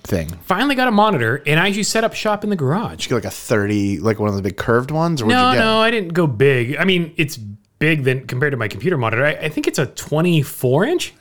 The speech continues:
Speaker 1: All right.
Speaker 2: But it has built-in webcam in the top where you can, like,
Speaker 1: Ooh.
Speaker 2: pop it and the camera pops up.
Speaker 1: Yeah.
Speaker 2: And then it's got built-in speakers, which no big deal.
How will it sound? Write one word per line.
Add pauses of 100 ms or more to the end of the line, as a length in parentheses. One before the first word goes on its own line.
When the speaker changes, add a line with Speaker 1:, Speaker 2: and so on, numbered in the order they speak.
Speaker 1:
All
right. (260)
Speaker 2:
But (140)
it
has (300)
built-in
webcam
in
the
top
where
you
can,
like,
Speaker 1:
Ooh.
Speaker 2:
pop
it
and
the
camera
pops
up.
Speaker 1:
Yeah. (160)
Speaker 2:
And
then
it's
got
built-in
speakers,
which (160)
no
big
deal.